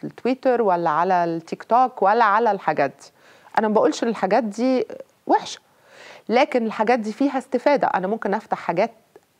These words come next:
آه، أبقى بسمع حاجات بتطورني، بتعلم حاجات بتطورني، بسمع حاجات حتى في الاقتصاد، في السياسة، في ال-، بطور نفسي.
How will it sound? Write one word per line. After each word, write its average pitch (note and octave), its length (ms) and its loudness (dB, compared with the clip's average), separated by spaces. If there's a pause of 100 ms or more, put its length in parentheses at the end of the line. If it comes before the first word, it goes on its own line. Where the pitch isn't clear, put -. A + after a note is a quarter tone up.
(140)
آه، D#3 240 -2 (520)
أبقى F3+ 300 2
بسمع G#3 360 0
حاجات G#3 520 0 (160)
بتطورني، G3 1120 2
بتعلم E3+ 520 -2
حاجات E3+ 280 -2
بتطورني، F#3+ 1040 0 (240)
بسمع F#3 480 0
حاجات G3 340 -2
حتى A3+ 360 -2
في E3 140 -4
الاقتصاد، F#3 880 0
في - 80 -16
السياسة، F#3 640 0
في E3 120 -8
ال-، D#3+ 80 -8 (500)
بطور F#3+ 500 2
نفسي. D3+ 400 -6